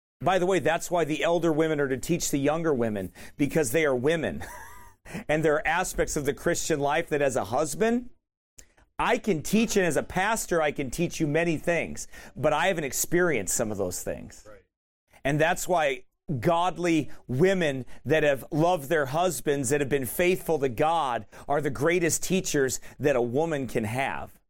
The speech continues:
Speaker 1: Do you understand that? 'Cause that's ordained by God. That's the way God intended it to be. I'm not saying it supersedes your husband. It doesn't. But there's things that your husband cannot relate to as a woman, because he's not a woman. He can't relate to it.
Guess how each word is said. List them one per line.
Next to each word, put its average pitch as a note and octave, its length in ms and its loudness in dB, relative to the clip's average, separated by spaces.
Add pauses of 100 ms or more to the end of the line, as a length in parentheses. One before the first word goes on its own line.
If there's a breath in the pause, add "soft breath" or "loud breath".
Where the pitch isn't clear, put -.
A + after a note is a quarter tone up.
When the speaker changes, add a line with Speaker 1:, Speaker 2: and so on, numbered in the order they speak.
(240)
Speaker 1:
Do C3+ 60 2
you - 20 4
understand D3+ 520 2
that? F3+ 220 -2
'Cause C#3+ 220 0
that's G3+ 280 2
ordained D3+ 440 0
by B2+ 160 0
God. D3 340 -2
That's F#3 240 0
the G3 100 2
way D#3 140 4
God C#3+ 320 0
intended F3 420 0
it A2 140 -2
to - 80 -8
be. - 300 -8 (420 loud breath)
I'm F3 140 2
not A#3 160 0
saying F#3 240 2
it C3 100 0
supersedes D3+ 640 0
your B2 120 2
husband. D3+ 400 -2
It G#2+ 100 -4
doesn't. D#3 420 0 (200 loud breath)
But D3+ 140 2
there's D#3 240 0
things G#3 260 2
that C#3+ 120 2
your C#3+ 160 2
husband E3+ 480 -2
cannot D#3+ 360 -2
relate D3 440 2
to - 280 -4 (1300)
as B2+ 180 2
a C3+ 60 4
woman, C3 420 -2 (640)
because C3 200 0
he's C3+ 180 0
not D#3 180 0
a - 20 0
woman. D3+ 380 -2
He G#2 80 -4
can't D#3 260 -4
relate C3+ 400 0
to - 200 -2
it. - 140 -12